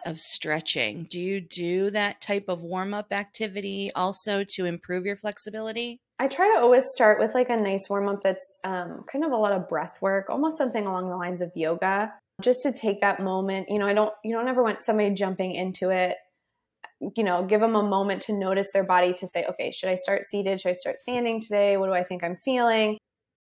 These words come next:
Speaker 2: And then I usually do a nice, like, actual muscle stretch, like, halfway through the class, actually. So once we're warm, and then, like, before we do a little bit more stretching out, you know, arms, legs, whatever you're using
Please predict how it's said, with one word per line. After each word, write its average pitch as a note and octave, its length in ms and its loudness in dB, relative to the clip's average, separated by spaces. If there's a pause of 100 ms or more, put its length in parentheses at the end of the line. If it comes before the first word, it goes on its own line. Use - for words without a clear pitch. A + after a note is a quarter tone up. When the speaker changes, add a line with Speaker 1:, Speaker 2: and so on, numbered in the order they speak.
(200)
Speaker 2:
And A3+ 140 4
then A3+ 100 6
I A3 40 6
usually D4+ 520 6
do D4 160 6
a B3+ 80 6
nice, G3 380 0
like, G3+ 120 2
actual G3 500 2
muscle F#3+ 320 -2
stretch, - 720 -4
like, F#3+ 140 -2
halfway G3+ 380 -2
through G3 180 -2
the D3+ 100 -2
class, - 300 -2
actually. - 320 -8
So F#3 120 -6
once G3+ 260 -2
we're A3+ 200 4
warm, F#3+ 560 0 (460)
and G3+ 120 0
then, F#3+ 140 2
like, F#3 200 -2
before F#3+ 300 4
we G3 120 2
do F#3+ 160 0
a F#3 40 0
little F#3 180 2
bit F3+ 200 2
more F3+ 520 0
stretching F#3+ 460 -4
out, F3+ 200 -6
you G#3+ 100 -2
know, F3+ 260 -4
arms, G3+ 420 4
legs, F#3+ 380 2
whatever G3+ 240 4
you're F#3+ 140 4
using F#3 520 -2